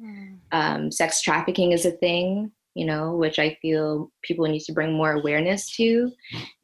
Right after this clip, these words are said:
Speaker 2: And it's, like, all because of suppressed sexuality. When you suppress the feminine energy, like,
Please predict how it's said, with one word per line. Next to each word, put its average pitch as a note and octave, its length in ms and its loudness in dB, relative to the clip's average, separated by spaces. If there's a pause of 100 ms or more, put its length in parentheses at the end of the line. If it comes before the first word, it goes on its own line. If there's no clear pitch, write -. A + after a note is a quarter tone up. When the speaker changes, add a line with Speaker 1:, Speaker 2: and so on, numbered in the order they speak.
(120)
Speaker 2:
And E3 480 2
it's, F3 160 0
like, A3 140 2 (120)
all G#3 240 2
because G#3+ 320 0
of G3 100 0
suppressed - 680 -2
sexuality. F3+ 1120 0 (280)
When F3+ 120 2
you F3+ 60 4
suppress F#3 400 -2
the F#3+ 100 -4
feminine F3 400 0
energy, F3 880 0 (440)
like, - 280 0